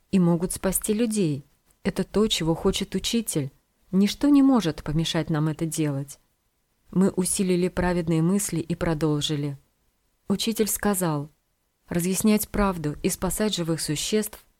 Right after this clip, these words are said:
и старые силы не посмеют противостоять. Главное, не дать им возможность использовать лазейки в вашем сознании, когда вы совершаете какие-либо дела». Конец цитаты. Проповедь закона на конференции «фа» в Бостоне,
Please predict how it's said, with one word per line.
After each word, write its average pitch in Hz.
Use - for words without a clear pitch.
и 214
старые 240
силы 226
не 202
посмеют 196
противостоять. 147
Главное, 190
не 190
дать 196
им 190
возможность 190
использовать 180
лазейки 208
в 143
вашем 160
сознании, 156
когда 208
вы 226
совершаете 180
какие-либо 165
дела». 151
Конец 170
цитаты. 147
Проповедь 185
закона 214
на 180
конференции 170
«фа» 156
в 147
Бостоне, 202